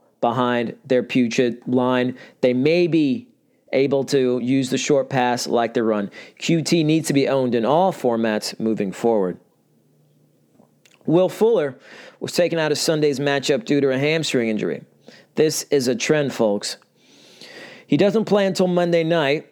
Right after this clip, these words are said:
so he has a few extra days to rest. But if he sits, or one extra day, rather, um, if he sits, Q T is almost a must start, in my opinion.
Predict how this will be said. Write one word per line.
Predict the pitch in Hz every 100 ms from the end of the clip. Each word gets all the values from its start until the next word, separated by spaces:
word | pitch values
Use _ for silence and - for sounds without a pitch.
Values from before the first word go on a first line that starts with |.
| _ _ -
so | 139
he | 131 131 127 120 -
has | 156 139
a | 135
few | - 147
extra | 139 139 135
days | 131 131 127
to | -
rest. | 127 123 127 -
But | 160 165 156
if | 139
he | 143
sits, | 127 165 151
or | 127
one | 110 151
extra | 139 - 113
day, | 107
rather, | 104 104 104 107 - - -
um, | - 123 123 123 - _ -
if | 131
he | 131
sits, | - 180 156 - - - - _ _ -
Q | 170 147
T | - 151
is | 135 120 - - 147
almost | 147 147 139 -
a | 123
must | 123 127 127
start, | - 113 107 107
in | 107 104
my | 104 87
opinion. | 82 - 104 98 87